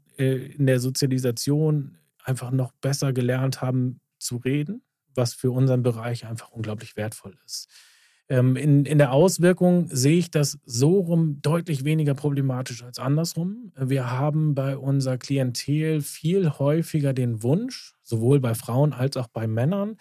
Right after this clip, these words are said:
mit einer Frau zu sprechen, als mit einem Mann.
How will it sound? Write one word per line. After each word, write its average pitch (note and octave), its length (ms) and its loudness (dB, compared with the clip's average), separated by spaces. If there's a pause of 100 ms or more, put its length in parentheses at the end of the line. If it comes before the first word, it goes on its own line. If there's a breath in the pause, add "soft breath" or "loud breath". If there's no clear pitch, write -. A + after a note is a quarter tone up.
(340 loud breath)
mit C3 320 2
einer C#3 240 0
Frau C#3+ 260 -2
zu C3 180 -4
sprechen, C3+ 720 -2
als C3 280 -2
mit C3+ 120 0
einem B2 220 0
Mann. G2 380 -4